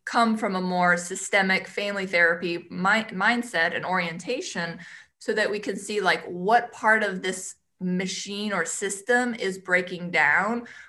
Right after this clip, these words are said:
where this kiddo is feeling it and he's, he or she is exhibiting the symptoms of something not going well.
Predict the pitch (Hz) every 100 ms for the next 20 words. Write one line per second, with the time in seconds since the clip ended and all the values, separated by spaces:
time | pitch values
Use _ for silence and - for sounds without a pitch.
0 | - 190 180 185 415 - - - 220 190
1 | 180 175 - 180 - - 254 254 262 226
2 | 202 175 170 175 170 180 226 202 180 180
3 | _ - 214 196 190 190 208 190 170 175
4 | - - 185 185 175 226 233 220 202 190
5 | 185 175 175 320 277 269 180 165 175 180
6 | - 175 175 214 208 214 196 185 175 196
7 | 180 202 214 196 175 156 151 151 170